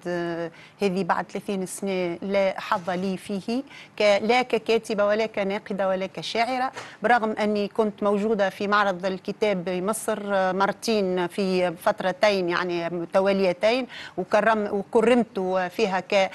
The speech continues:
آه، يعني سفيرة تونس في مصر. أيضًا شاركت في معرض الكتاب بالمغرب، آه، في بعض الدول العربية، ولكن يؤسفني أنه في تونس، آه، بعض ال-، الأقلام ما زالت، آه، آه،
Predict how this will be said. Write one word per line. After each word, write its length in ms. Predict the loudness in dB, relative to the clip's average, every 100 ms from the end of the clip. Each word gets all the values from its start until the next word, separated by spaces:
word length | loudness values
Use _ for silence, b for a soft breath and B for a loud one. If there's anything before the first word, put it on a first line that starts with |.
| B -2
آه، 280 | 2 6 6
يعني 260 | 6 2 0
سفيرة 480 | 0 2 2 2 0
تونس 440 | 2 2 0 -4 -8
في 240 | -6 -2
مصر. 320 | -2 0 -2 -4 B B 0
أيضًا 440 | 2 4 2 2
شاركت 460 | 2 4 4 2 -2
في 260 | 0 2 4
معرض 320 | 4 4 0
الكتاب 420 | -2 0 2 2
بالمغرب، 520 | 2 2 2 2 0 -2 B B
آه، 140 | 2 2
في 320 | 2 2 4
بعض 260 | 4 2 2
الدول 300 | 4 4 6
العربية، 600 | 4 4 2 2 2 2
ولكن 560 | 2 2 2 0 2
يؤسفني 840 | 0 0 0 0 0 0 0 0 0 2
أنه 320 | 2 2 0
في 180 | -2 -6
تونس، 520 | 0 0 0 -4 -2
آه، 240 | 2 2 0 B B 0
بعض 340 | 2 2 2
ال-، 300 | 2 4 6
الأقلام 800 | 6 6 4 2 0 2 2 4
ما 180 | 4 4
زالت، 360 | 4 4 2 0 0
آه، 840 | 4 6 6 4 4 2 2 0 0
آه، 340 | -2 -2 -4